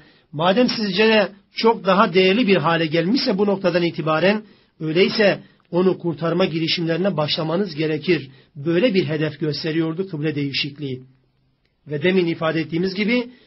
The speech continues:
bir başka ifade şekli de kıble değiştirilmesinde adeta müşriklerle, yani Kureyş müşrikleriyle savaşın da kızışacağının müjdecisiydi.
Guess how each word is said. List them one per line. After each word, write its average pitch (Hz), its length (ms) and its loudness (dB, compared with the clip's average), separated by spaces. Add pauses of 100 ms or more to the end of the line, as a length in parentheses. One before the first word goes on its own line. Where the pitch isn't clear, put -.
(140)
bir 185 240 -2
başka 175 260 0
ifade 165 400 -2
şekli 165 360 -4
de 220 220 0 (220)
kıble 175 300 -4
değiştirilmesinde 160 920 -2 (600)
adeta 170 540 4 (300)
müşriklerle, 165 840 2 (300)
yani 190 260 4
Kureyş 190 300 4
müşrikleriyle 180 680 0
savaşın 170 520 0
da 226 260 2 (360)
kızışacağının 175 720 0
müjdecisiydi. 135 760 -6